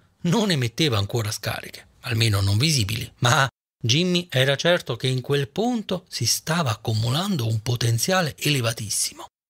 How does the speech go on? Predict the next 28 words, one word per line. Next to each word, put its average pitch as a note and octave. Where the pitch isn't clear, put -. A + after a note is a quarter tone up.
Di A#2+
tanto F3
in D3
tanto E3
il G2+
tuono C3
rombava G#2+
alle G#2
sue G#2+
spalle, G#2+
rotolando D#3
lungo E3+
tutta A3
la C3
circonferenza C#3+
del G#2
mondo. -
"Strano, D3
un G#3
temporale F3
a A#2+
ciel C3
sereno", D3
pensò C#3+
Jimmy, D3
per F3
poi G3
correggersi. A2+